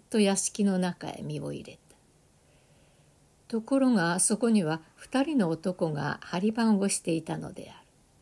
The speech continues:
金之助が入るのと、二人が抜き打ちに左右から切りつけるのとほとんど同時であっ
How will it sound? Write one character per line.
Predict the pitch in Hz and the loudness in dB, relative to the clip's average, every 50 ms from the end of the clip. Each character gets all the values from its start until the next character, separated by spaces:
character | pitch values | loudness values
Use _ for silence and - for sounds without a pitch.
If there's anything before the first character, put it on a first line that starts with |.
| _ _ _ _ _ _ _ _ _ _ _ _ _ _ _ _ | _ _ _ _ _ _ _ _ _ _ _ _ _ _ _ _
金 | - - 254 247 240 | -2 2 4 6 6
之 | 226 233 226 | 6 4 4
助 | - - - 214 208 | 0 0 2 2 2
が | 202 202 | 2 0
入 | 202 - - 208 196 170 | 0 0 0 0 0 0
る | 151 160 170 | -2 -4 -6
の | 160 151 | -10 -10
と、 | 147 - 160 156 - - - _ _ _ _ _ _ _ _ _ _ | -8 -10 -10 -12 -12 -16 -20 _ _ _ _ _ _ _ _ _ _
二 | - - - 247 247 | -14 -6 -2 0 2
人 | 233 233 214 | 4 4 4
が | 190 170 165 165 - | 4 2 0 0 2
抜 | 196 190 202 202 | 2 2 2 2
き | - 233 | 2 2
打 | 233 226 | 2 2
ち | 220 220 220 196 | 0 0 0 0
に | 202 208 208 - - - | 2 2 2 0 -6 -12
左 | - - - 247 | -6 -2 0 2
右 | 269 269 254 208 | 2 4 2 2
か | 170 - - | 0 -2 -4
ら | 147 147 147 | -4 -4 -6
切 | 147 - - 208 | -6 -4 -4 -2
り | 233 240 | -2 -2
つ | - - | -2 -4
け | - - 247 226 | -2 -2 0 0
る | 202 | 0
の | 160 143 143 | -2 -2 -6
と | 143 - - 131 131 131 - - | -8 -8 -6 -6 -6 -6 -8 -12
ほ | - - - 185 | -12 -10 -10 -2
と | - 247 247 247 | 2 4 4 4
ん | 180 147 | 4 2
ど | 139 139 | 0 -2
同 | 139 - 165 175 | -2 0 0 0
時 | 180 - - 151 | -2 -2 -6 -8
で | - 143 - | -8 -8 -8
あ | - | -10
っ | - | -12